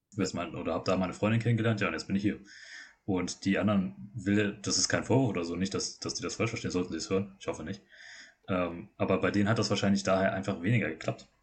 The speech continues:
Speaker 2: Und dann deswegen halt die, die, der Hinweis an den Arbeit-,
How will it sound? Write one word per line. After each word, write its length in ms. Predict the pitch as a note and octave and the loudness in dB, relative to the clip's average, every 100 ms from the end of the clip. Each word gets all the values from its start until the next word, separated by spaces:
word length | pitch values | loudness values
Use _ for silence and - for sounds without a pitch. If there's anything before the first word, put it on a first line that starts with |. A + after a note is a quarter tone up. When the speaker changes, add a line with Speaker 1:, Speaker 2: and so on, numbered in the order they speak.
| - | -10
Speaker 2:
Und 160 | E2+ | 0
dann 360 | G2 G2+ G2+ - _ _ _ _ - | 4 4 2 -8 _ _ _ _ -2
deswegen 360 | G2 G#2+ G2 F#2+ | 0 2 2 2
halt 160 | F#2 | 2
die, 180 | F#2+ F#2 | 2 2
die, 240 | F#2 F2+ | 2 0
der 100 | F2 F2 | 0 2
Hinweis 300 | A2 G#2+ G#2+ | 4 2 2
an 80 | F#2+ | 2
den 120 | F#2 | 2
Arbeit-, 260 | A2+ A#2+ | 2 2